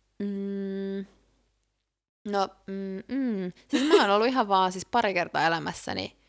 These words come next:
missään kauneushoidoissa. Tai niinku, vähän niinku melkein missään. Et kampaajakin lasketaan siihen. Et ihan siis pari kertaa koko elämäni aikana. Ja siis mun hiukset tällä hetkellä näyttääkin siltä, <laughs> koska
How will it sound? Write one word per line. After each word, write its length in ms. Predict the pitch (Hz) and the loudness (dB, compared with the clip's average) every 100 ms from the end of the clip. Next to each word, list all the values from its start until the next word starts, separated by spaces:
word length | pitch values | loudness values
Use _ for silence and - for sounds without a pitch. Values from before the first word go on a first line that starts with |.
| _ _ _ _ | _ _ _ _
missään 580 | 180 190 - - 170 160 - | -4 -4 -2 -2 -2 -2 2
kauneushoidoissa. 1200 | 165 160 180 - - - - - - 214 - - - | 2 2 -2 -6 -6 -6 -4 -4 -4 -4 -4 -6 -8
Tai 140 | 185 170 | -8 -6
niinku, 380 | 170 175 170 - _ _ | -6 -6 -6 -10 _ _
vähän 120 | 170 175 | -4 -4
niinku 160 | 170 | -2
melkein 540 | 180 185 160 139 160 - - | -2 -2 -2 -4 -6 -12 -14
missään. 720 | - - - - - 87 190 | -8 -6 -4 -4 -2 -4 -6
Et 100 | 185 | -8
kampaajakin 600 | - 196 185 - - - - | -2 -2 0 -2 -4 -8 -12
lasketaan 380 | - - - - | -10 -8 -6 -6
siihen. 320 | - 220 226 - _ _ _ _ _ | -6 -6 -8 -10 _ _ _ _ _
Et 140 | 185 185 | -4 -2
ihan 280 | 320 320 180 | -2 0 0
siis 160 | 170 | -4
pari 360 | - 170 160 147 | -2 0 0 -2
kertaa 500 | - - - - 202 - - _ _ - | -6 -8 -4 -2 -2 -4 -20 _ _ -6
koko 220 | 156 156 | -2 0
elämäni 460 | 131 127 - - | -2 -4 -8 -8
aikana. 400 | 95 95 143 196 196 _ _ _ _ | -4 -4 -4 -6 -8 _ _ _ _
Ja 140 | 180 170 | -4 0
siis 220 | 165 160 | 0 0
mun 160 | 160 | -2
hiukset 400 | 170 170 160 156 - - | 2 2 2 -4 -6 -4
tällä 200 | 160 143 | -2 0
hetkellä 320 | 165 - 151 | -4 -2 0
näyttääkin 640 | 156 156 180 - 208 214 220 | 2 2 2 0 0 0 -2
siltä, 300 | 226 214 - - | -2 -2 -6 -4
<laughs> 120 | 180 | -4
koska 260 | 190 - | 0 4